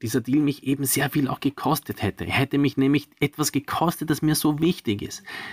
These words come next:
Zeit mit meiner großen Liebe zu verbringen. Und wenn mich ein Deal viel kostet, ist mir wurscht,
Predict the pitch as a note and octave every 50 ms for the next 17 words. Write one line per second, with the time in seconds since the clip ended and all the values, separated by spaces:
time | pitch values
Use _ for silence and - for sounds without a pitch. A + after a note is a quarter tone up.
0 | - - _ - - - A#2 C3+ E3+ - _ - E3+ D#3+ - E3 D#3+ D#3+ D#3 -
1 | E3+ D#3+ - E3+ E3 F3 G#3 A3+ F#3+ G#2+ F2 - _ _ _ _ _ - - F#2
2 | - G2 - - G2 F#2 E2+ D#2+ E2 D#2+ - _ _ _ - - - E3+ F3 D3
3 | E3+ E3 F#3 G#3 A3 A3+ - - A3 A3 G#3 F#3+ G#3+ A3+ A#3+ G#3 - - - G3+
4 | G3+ F#3+ - - - - - G#3+ - - - C3 - D#3 - - F#3 D#3+ B2+ B2
5 | E3 A3 G3+ - - _